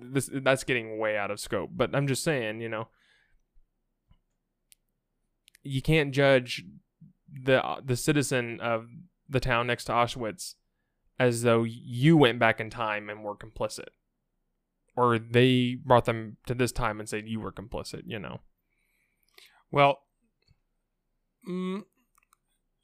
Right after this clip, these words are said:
Speaker 2: I don't know about that.
Speaker 1: Okay.
Speaker 2: Uh, n-, now, I would not go so far as to say that someone living near Auschwitz is just as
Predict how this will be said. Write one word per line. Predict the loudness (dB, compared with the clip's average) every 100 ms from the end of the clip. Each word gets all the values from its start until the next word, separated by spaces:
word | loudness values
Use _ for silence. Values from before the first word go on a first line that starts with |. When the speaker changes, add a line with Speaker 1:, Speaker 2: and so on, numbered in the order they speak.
| -4
Speaker 2:
I |
don't | 0
know | 2
about | 4 2 0
that. | -4 -6 -16 _ -10
Speaker 1:
Okay. | -6 -6 -8 _ _ _ _ _ _ _ _ _ -10
Speaker 2:
Uh, | -6 -4 -6 -8
n-, | -8
now, | 0 2 4
I | 2
would | 0 2
not | 2 2
go | 2
so | 0 -2
far | 2 4 4
as | 0 -4
to | -8
say | -4 -2 -2 -4 -10 _ _ _ _ _ _ -10
that | -2 0 0 -2
someone | -4 0 -2 -2 -8
living | -4 -2 -2 -4 -8 -10 -4
near | -2
Auschwitz | -2 -2 -4 -8 -8 -6 -8 -8 _ _ _ _ _ _ _ -4
is | -4 -4
just | -2 4 4 4
as | 2 4 2 -2